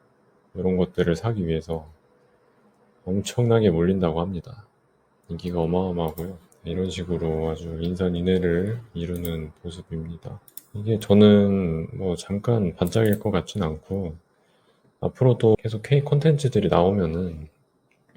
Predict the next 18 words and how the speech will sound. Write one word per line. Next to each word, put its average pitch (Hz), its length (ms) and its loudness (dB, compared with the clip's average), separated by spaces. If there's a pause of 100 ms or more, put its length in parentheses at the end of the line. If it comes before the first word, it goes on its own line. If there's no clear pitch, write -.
(220)
이런 98 160 -6
식으로 90 340 -6
굿즈들도 95 580 -2
나올 87 320 4
거고 82 520 -6 (720)
관련 90 440 -2
콘텐츠들 90 880 -2
계속해서 - 600 -10
나올 85 260 2
거기 92 240 -2
때문에 85 480 -4 (1600)
저는 107 300 -2
뭐 92 360 2
시장이 107 400 -4
더 - 140 -6
커질 147 360 2
걸로 92 400 0 (160)
보고 95 400 -6